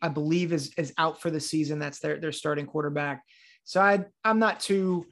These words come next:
too crazy about, uh, their schedule other than Alabama. Uh,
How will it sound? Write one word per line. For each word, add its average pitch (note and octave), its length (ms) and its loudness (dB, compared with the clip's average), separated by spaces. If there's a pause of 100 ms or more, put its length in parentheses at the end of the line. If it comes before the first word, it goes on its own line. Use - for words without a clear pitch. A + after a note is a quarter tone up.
(180)
too A3 160 -2
crazy E3+ 500 2
about, D3 460 2 (520)
uh, C#3+ 440 0 (200)
their E3 180 2
schedule D#3+ 480 0
other E3 200 0
than D3 160 -4
Alabama. D3 760 -4 (500)
Uh, C#3+ 480 -2